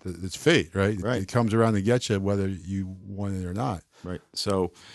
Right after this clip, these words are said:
Speaker 2: you know, so her destiny is to kill Trick. I mean, we, I mean, that's what we're led to believe. But,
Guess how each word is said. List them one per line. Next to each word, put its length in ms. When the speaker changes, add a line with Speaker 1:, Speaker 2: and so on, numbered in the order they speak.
Speaker 2:
you 100
know, 140
so 300
her 200
destiny 800
is 160
to 100
kill 440
Trick. 260
I 40
mean, 240
we, 180
I 60
mean, 100
that's 260
what 120
we're 100
led 160
to 80
believe. 500
But, 200